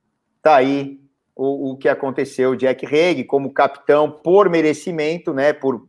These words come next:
meritocracia, e esse cururu desse Landa. E outra, que eu fico mais indignado é o seguinte, esse cara não botou a cara no vento nem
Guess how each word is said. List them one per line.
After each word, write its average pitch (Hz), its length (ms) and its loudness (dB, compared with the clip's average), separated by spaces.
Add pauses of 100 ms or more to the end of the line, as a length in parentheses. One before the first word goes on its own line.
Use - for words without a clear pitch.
(100)
meritocracia, 160 1400 2 (640)
e 165 120 -2
esse 160 400 -4 (240)
cururu 160 520 2
desse 127 300 -2
Landa. 117 520 0 (120)
E 143 160 0
outra, 156 580 2
que 170 60 -2
eu 160 40 0
fico 190 260 -10
mais 190 320 0
indignado 143 960 -2 (440)
é 135 80 4
o 143 80 4
seguinte, 127 560 -8 (200)
esse 139 240 -8
cara 165 440 4
não 160 180 -2
botou 156 480 4
a 143 80 4
cara 151 300 4
no 135 180 -4
vento 139 580 -6 (320)
nem 214 760 2